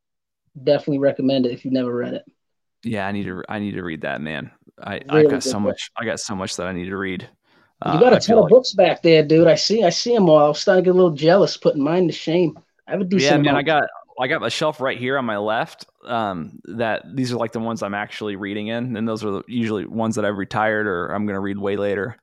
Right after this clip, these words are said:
Speaker 1: Yeah,
Speaker 2: I'm
Speaker 1: do you
Speaker 2: just
Speaker 1: go back and
Speaker 2: looking
Speaker 1: forth? Like, do you, sometimes you start one and then you'll start another one and just juggle in
Speaker 2: Yeah,
Speaker 1: between?
Speaker 2: yeah, I don't read
Speaker 1: Me
Speaker 2: one
Speaker 1: too.
Speaker 2: book at a time. And I'll tell you what, man, uh, this is something that I learned, and people will, will,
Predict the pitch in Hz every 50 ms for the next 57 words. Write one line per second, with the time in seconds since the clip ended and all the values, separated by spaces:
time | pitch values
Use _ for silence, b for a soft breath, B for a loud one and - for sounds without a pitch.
0 | _ _ _ 147 156 147 139 135 113 117 165 165 180 - 123 123 - - 120 113
1 | 107 104 - 160 165 180 196 214 - _ _ _ _ - 156 139 131 - - 139
2 | 143 139 - 156 139 - 170 151 151 139 - - 165 156 151 151 151 156 156 156
3 | 156 151 143 143 139 139 139 - - 160 147 143 139 147 147 147 143 147 151 147
4 | 143 135 135 139 127 - - _ - 170 139 160 151 147 143 143 156 - 160 147
5 | 143 127 123 160 156 156 156 160 117 117 117 127 131 127 - 139 135 135 139 135
6 | 123 117 120 120 117 107 110 110 - 113 107 104 - 113 110 92 - 123 127 123
7 | - - 165 156 143 131 131 127 - 117 117 113 113 107 - - 85 120 120 127
8 | 123 - - 185 165 - 170 147 - 135 127 120 117 113 110 113 113 117 117 120
9 | 123 120 - 113 113 113 107 - - 139 - 143 131 113 104 110 - - - 113
10 | 110 107 101